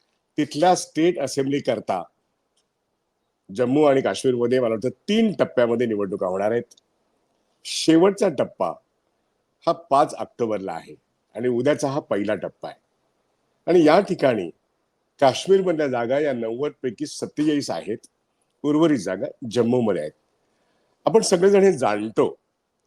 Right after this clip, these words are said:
की या निवडणुकांमध्ये महत्त्वाचे प्लेयर्स कोण. आपण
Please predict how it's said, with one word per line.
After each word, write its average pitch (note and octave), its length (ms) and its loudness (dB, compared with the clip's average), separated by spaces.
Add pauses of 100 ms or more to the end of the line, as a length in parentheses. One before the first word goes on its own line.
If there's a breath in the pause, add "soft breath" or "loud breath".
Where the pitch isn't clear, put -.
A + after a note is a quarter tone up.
(280)
की F#3 160 2
या D3 160 6
निवडणुकांमध्ये C#3+ 880 -4 (800)
महत्त्वाचे G3 600 -4
प्लेयर्स D#3+ 480 2
कोण. G#2+ 220 -6
आपण C#3 260 -6